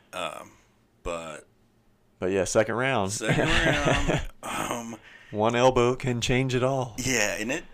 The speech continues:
Speaker 1: it, it goes down as a submission, but I think it was a tap before
Speaker 2: He
Speaker 1: the submission.
Speaker 2: Yeah, he tapped as he was turning over.
Speaker 1: Yeah,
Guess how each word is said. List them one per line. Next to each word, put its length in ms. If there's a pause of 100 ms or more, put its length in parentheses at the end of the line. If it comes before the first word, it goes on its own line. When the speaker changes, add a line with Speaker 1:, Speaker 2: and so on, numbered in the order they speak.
Speaker 1:
it, 200 (280)
it 160
goes 200
down 260
as 140
a 60
submission, 580
but 160
I 140
think 300
it 80
was 140
a 60
tap 380 (100)
before 320
Speaker 2:
He 80
Speaker 1:
the 60
submission. 540
Speaker 2:
Yeah, 240
he 120
tapped 320
as 140
he 100
was 280
turning 340
over. 480
Speaker 1:
Yeah, 240